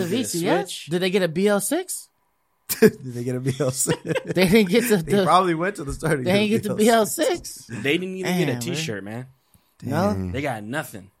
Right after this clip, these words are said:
Speaker 2: Like,
Speaker 1: They,
Speaker 2: "I
Speaker 1: they
Speaker 2: was
Speaker 1: left
Speaker 2: here, I
Speaker 1: angry.
Speaker 2: was here Thanksgiving twenty twenty."
Speaker 1: I
Speaker 2: No,
Speaker 1: was
Speaker 2: no
Speaker 1: <laughs>
Speaker 2: shirts and
Speaker 1: I was
Speaker 2: nothing.
Speaker 1: here
Speaker 3: I survived the
Speaker 1: twenty twenty.
Speaker 3: cold.
Speaker 1: Yeah, I just survived.
Speaker 3: Oh,
Speaker 1: I
Speaker 3: man.
Speaker 1: survived the P S five Black Friday launch twenty twenty.
Speaker 2: Damn,
Speaker 1: Yeah,
Speaker 2: man.
Speaker 1: so that was basically my experience. So here I sit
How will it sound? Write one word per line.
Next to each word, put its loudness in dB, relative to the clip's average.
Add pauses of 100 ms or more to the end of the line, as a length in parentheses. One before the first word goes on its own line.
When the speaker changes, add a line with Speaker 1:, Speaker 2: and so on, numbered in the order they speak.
(380)
Speaker 2:
Like, -2
Speaker 1:
They, 0
Speaker 2:
"I 6
Speaker 1:
they 4
Speaker 2:
was 2
Speaker 1:
left 2
Speaker 2:
here, 2
I 0
Speaker 1:
angry. 0
Speaker 2:
was -8
here -4
Thanksgiving -6
twenty -8
twenty." -8 (340)
Speaker 1:
I -8
Speaker 2:
No, 0
Speaker 1:
was -4
Speaker 2:
no -2
Speaker 1:
<laughs> 4
Speaker 2:
shirts 2
and 0
Speaker 1:
I 2
was 2
Speaker 2:
nothing. 4
Speaker 1:
here -2
Speaker 3:
I 2
survived -2
the -8
Speaker 1:
twenty -10
twenty. -4
Speaker 3:
cold. -4
Speaker 1:
Yeah, -2
I -6
just -10
survived. -8 (160)
Speaker 3:
Oh, -4
Speaker 1:
I -2
Speaker 3:
man. 2
Speaker 1:
survived -6
the -16
P -10
S -10
five -6
Black -10
Friday -8
launch -12
twenty -14
twenty. -14 (240)
Speaker 2:
Damn, -6
Speaker 1:
Yeah, -2
Speaker 2:
man. -8
Speaker 1:
so -6
that -4
was -6
basically -8
my -10
experience. -14
So -10 (320)
here -2
I -4
sit -8